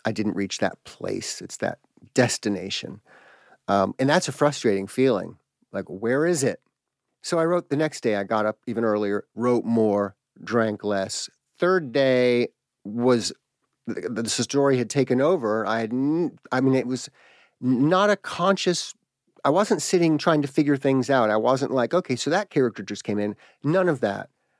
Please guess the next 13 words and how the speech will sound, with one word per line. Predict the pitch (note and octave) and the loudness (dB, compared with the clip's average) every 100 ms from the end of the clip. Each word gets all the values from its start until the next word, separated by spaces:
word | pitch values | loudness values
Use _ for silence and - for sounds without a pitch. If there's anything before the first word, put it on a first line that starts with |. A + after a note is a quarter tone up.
| _ - | _ 0
I | B3+ | 2
was | A#3+ | 2
just | A3 | 0
sitting, | - A#3+ G#3+ A2+ _ _ _ | 0 0 0 -4 _ _ _
and | D#3+ E3+ E3 | 0 0 2
the | F#3 | 0
characters | G3 F#3 F#3 E3+ | 2 0 0 0
were, | F3 | 0
like, | E3 D#3+ - _ _ - | 2 0 -4 _ _ -4
coming | G3 G#3 F#3+ _ _ _ | 0 0 -2 _ _ _
through | F3+ | 0
my | G3 | 0
fingers. | F3+ F3+ D#3+ - | 2 0 -2 -8